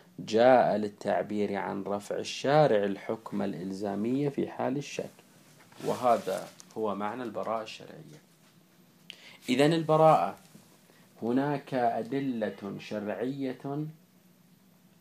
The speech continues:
هناك أدلة شرعية تؤكد على أن المشرع في حال الجهل بالحكم الواقعي فإنه لا تكليف.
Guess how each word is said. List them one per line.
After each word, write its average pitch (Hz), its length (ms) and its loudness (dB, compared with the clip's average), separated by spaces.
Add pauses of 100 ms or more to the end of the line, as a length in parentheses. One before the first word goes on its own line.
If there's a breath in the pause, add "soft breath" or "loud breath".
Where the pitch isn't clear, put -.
(580)
هناك 113 480 -2
أدلة 104 720 -6
شرعية 120 840 -6 (520 soft breath)
تؤكد 113 920 -2 (540)
على 104 460 2 (100)
أن 104 320 -4
المشرع 98 920 -6
في 101 200 -8
حال 101 480 -4
الجهل 98 880 -6
بالحكم 98 560 -10
الواقعي 104 600 -2 (640)
فإنه 113 500 -4
لا 151 220 4
تكليف. 98 680 -10